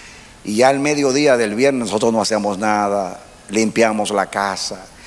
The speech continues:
preparamos la comida del sábado, íbamos y lavábamos el auto. Y cuando llegaba la puesta de sol, porque es después de sol, la puesta de sol,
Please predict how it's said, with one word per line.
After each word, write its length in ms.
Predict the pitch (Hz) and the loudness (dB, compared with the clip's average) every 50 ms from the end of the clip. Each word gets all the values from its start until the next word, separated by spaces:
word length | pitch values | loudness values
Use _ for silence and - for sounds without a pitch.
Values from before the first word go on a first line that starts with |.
| - - - | -20 -8 -2
preparamos 540 | 107 113 - 110 110 113 117 120 120 117 | 0 0 2 2 2 2 2 2 0 0
la 100 | 113 107 | 0 -2
comida 420 | 104 - 107 101 101 107 107 101 98 | -2 -2 -4 -4 -2 -2 0 0 0
del 180 | 98 95 92 | 0 -2 -2
sábado, 580 | - - - 95 98 98 95 92 90 90 92 - - - - - - - - - - - - | -4 -2 0 0 2 2 0 -2 -2 -6 -8 -14 -18 -20 -20 -20 -20 -20 -20 -20 -20 -8 -2
íbamos 400 | 123 131 127 123 113 113 104 - | 0 2 2 2 2 0 -2 -2
y 60 | 110 | 0
lavábamos 500 | 104 92 98 104 107 110 110 107 101 - | 0 2 2 2 0 0 -2 -4 -4 -4
el 120 | 101 98 | -2 -2
auto. 480 | 98 98 104 104 98 90 - - 92 87 - - - - - - - - - - - - - - - - | 0 0 0 -2 -4 -8 -8 -8 -10 -10 -10 -16 -20 -20 -20 -20 -20 -20 -20 -20 -20 -20 -20 -16 -4 -4
Y 80 | 110 | 0
cuando 220 | 107 120 120 117 113 | 0 2 0 0 -2
llegaba 760 | 110 110 113 131 147 156 156 151 143 135 120 110 110 117 - - - - - - - - - - - - - - - - | -2 0 2 2 2 4 2 2 2 0 -2 -4 -6 -8 -12 -16 -20 -20 -20 -20 -20 -20 -20 -20 -20 -20 -20 -20 -14 -6
la 160 | 107 104 98 - | -4 -4 -4 0
puesta 300 | - 135 135 - 131 117 | 0 0 0 2 0 0
de 100 | 113 - | 0 -2
sol, 340 | - - 127 110 101 104 107 - | 0 0 0 -2 -2 -4 -6 -10
porque 220 | 104 85 - 110 | -12 -4 -2 0
es 40 | 113 | 2
después 360 | 120 110 - - 120 127 - | 2 0 0 0 0 0 2
de 180 | 127 120 104 - | 2 0 0 -2
sol, 220 | - - 117 - | 0 0 0 0
la 120 | 104 92 | 0 -2
puesta 240 | - - 110 107 143 | -2 -4 -2 0 0
de 120 | 120 107 95 | 0 0 0
sol, 280 | - 98 98 98 101 | 2 0 0 0 -2